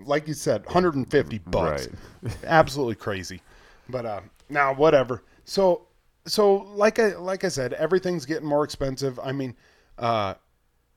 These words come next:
Speaker 1: you know, I mean, even, even Abu Garcia, even, you know, Daiwa, all that stuff. Daiwa's got a couple rods that are up there at the, or reels that are up there in
Speaker 2: Yep.
Speaker 1: the four or five hundred dollar range. But, uh,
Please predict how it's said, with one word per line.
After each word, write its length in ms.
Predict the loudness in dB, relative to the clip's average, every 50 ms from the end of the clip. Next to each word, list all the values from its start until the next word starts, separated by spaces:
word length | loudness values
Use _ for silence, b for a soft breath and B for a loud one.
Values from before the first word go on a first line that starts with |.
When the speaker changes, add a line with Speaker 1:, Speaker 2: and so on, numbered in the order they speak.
| _ _ _ _ _ _ _ -4
Speaker 1:
you 120 | -2 0
know, 100 | 0 0 0
I 80 | 0
mean, 180 | 0 -2 -2 -2
even, 340 | -2 -2 0 2 0 0 0
even 300 | 0 -2 0 2 2 2
Abu 300 | 4 2 2 2 0 0
Garcia, 540 | 2 2 2 2 2 -2 -2 -2 0 0 0
even, 460 | 0 0 -2 -2 -2 -2 -2 -2 -2
you 140 | -2 -2 0
know, 140 | 0 0 0
Daiwa, 680 | 0 0 2 2 2 2 2 2 2 2 2 2 2 2
all 180 | 2 0 2 2
that 160 | 0 -2 -2
stuff. 180 | -4 -6 -6 -4
Daiwa's 380 | -4 -2 -2 -2 -2 -4 -6
got 160 | -6 -6 -8 -8
a 60 | -6
couple 260 | -6 -6 -4 -4 -4
rods 320 | -4 -4 -4 -4 -4 -4
that 120 | -4 -4 -2
are 120 | -2 -4
up 100 | -4 -4
there 140 | -4 -4 -4
at 100 | -4 -6
the, 80 | -8 -8
or 180 | -6 -6 -6 -6
reels 380 | -4 -6 -6 -4 -4 -6 -6 -6
that 120 | -6 -6
are 120 | -4 -6 -6
up 120 | -8 -6
there 120 | -6 -6 -4
in 60 | -2
Speaker 2:
Yep. 100 | -2 -2
Speaker 1:
the 40 | 0
four 100 | 0 -2
or 60 | -2
five 280 | -4 -6 -10 -10 -10 -12 _ _ _ _ _ -20 _ _ _ _ -10
hundred 240 | -8 -6 -6 -6 -4
dollar 240 | -4 -2 -2 -2 -4
range. 260 | -6 -8 -8 -10 b b b b b b b _
But, 120 | 0 0 0
uh, 140 | 0 -2